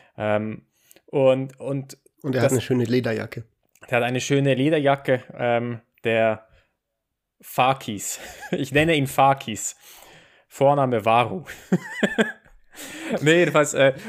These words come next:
Speaker 1: war das dann alles so, ja, lass mal kurz, lass ihn mal kurz anrufen. Und dann kommt er vorbei, dann haben die den, den Varoufakis angerufen, da kam der Varoufakis vorbei. So, also das ist alles ein bisschen lockerer da.
Speaker 2: Ja,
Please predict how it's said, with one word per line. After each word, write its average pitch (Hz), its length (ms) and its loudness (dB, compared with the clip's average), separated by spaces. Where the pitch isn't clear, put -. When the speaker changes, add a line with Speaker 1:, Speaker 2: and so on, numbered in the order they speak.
Speaker 1:
war 151 220 2
das 180 140 2
dann 147 120 0
alles 147 220 0
so, 147 80 -2
ja, 147 160 0
lass 175 180 -4
mal 208 100 -2
kurz, 208 280 0
lass 170 160 -6
ihn 214 80 -2
mal 185 100 0
kurz 190 200 -2
anrufen. 143 460 -4
Und 127 80 -10
dann 127 80 -4
kommt 151 200 -2
er 135 60 -4
vorbei, 120 320 0
dann 117 80 0
haben 113 100 -2
die 117 100 -6
den, 110 280 -4
den 117 300 -6
Varoufakis 139 720 -2
angerufen, 110 300 -4
da 117 80 -2
kam 107 200 -4
der 123 120 -2
Varoufakis 151 500 -4
vorbei. - 280 -10
So, 131 100 0
also 127 180 -2
das 139 140 -2
ist 143 120 -8
alles 147 320 0
ein - 120 -8
bisschen 131 300 -2
lockerer 98 360 -4
da. - 160 -10
Speaker 2:
Ja, 143 480 -2